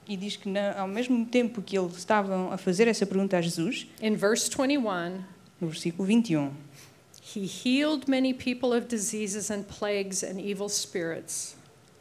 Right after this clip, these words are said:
Speaker 1: ele curou muitas pessoas de males e enfermidades e possessos de espíritos maus.
Speaker 2: And on many who were blind,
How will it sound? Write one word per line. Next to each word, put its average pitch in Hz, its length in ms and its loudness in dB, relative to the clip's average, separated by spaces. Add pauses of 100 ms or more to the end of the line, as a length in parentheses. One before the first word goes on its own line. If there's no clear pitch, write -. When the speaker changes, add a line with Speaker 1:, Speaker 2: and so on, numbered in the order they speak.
(240)
Speaker 1:
ele 170 520 -2
curou 190 560 4
muitas 208 380 2
pessoas 180 440 2
de 170 60 -4
males 196 440 4
e 196 40 0
enfermidades 185 800 2
e 180 160 -2
possessos 185 560 -4
de - 60 -8
espíritos 196 420 -4
maus. 147 480 -2 (320)
Speaker 2:
And 214 220 -4
on 208 300 0
many 262 480 6
who 262 100 6
were 254 180 4
blind, 208 600 2